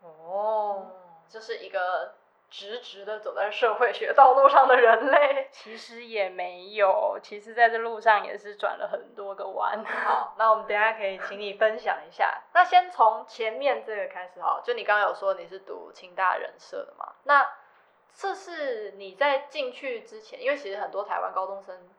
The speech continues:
Speaker 1: 应该在高中的时期应该不太知道社会学是什么，但你是在进去之前就知道社会学是什么，而且就觉得想读社会学的吗？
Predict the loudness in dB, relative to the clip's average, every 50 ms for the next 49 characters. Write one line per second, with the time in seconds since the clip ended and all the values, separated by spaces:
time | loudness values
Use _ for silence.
0 | _ _ _ -14 -8 -4 -4 -4 -4 -6 -10 -14 _ _ _ _ -8 4 6 6
1 | 6 6 4 0 -2 -6 -10 -14 -20 -20 -20 -20 _ _ -16 -10 -10 -10 -10 -10
2 | -14 -16 -16 -14 -12 -12 -12 -12 -12 -16 -16 -16 -18 -20 -20 _ _ _ _ _
3 | _ _ _ _ _ _ _ _ _ _ _ _ -12 -12 -12 -14 -18 _ _ _
4 | -18 -16 -16 -16 -16 -16 -10 -6 -6 -6 -6 -6 -10 -12 -10 -10 -10 -12 -14 -14
5 | -14 -14 -14 -16 -18 -20 -18 -20 -20 -18 -16 -16 -16 -16 -20 _ _ _ -6 2
6 | 8 8 8 8 6 2 0 0 -2 -4 -8 -14 -14 -16 -18 -18 -20 -18 -14 -10
7 | -8 -8 -8 -8 -8 -8 -8 -8 -12 -16 _ _ 2 2 2 2 -4 -12 -12 -12
8 | -10 -10 -10 -12 -12 -16 -20 -20 -16 -14 -14 -14 -14 -16 -18 -20 -20 -20 -20 -20
9 | -20 _ -20